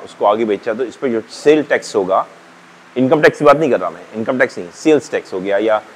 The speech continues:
commodity tax हो गया, वो उस पे government को मुनाफा है, ठीक है, government को मुनाफा होता है। जैसे, क्यों ये, अगर industrial सेक्टर ज़्यादा पाकिस्तान में होगा तो पाकिस्तान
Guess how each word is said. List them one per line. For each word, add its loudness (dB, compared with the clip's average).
commodity 0
tax -4
हो -2
गया, -6
वो -2
उस -6
पे 0
government -4
को -2
मुनाफा -4
है, -10
ठीक -2
है, -8
government 0
को 0
मुनाफा -2
होता -4
है। -4
जैसे, -14
क्यों -4
ये, 0
अगर 2
industrial 2
सेक्टर 0
ज़्यादा 4
पाकिस्तान 0
में -2
होगा 2
तो -10
पाकिस्तान -2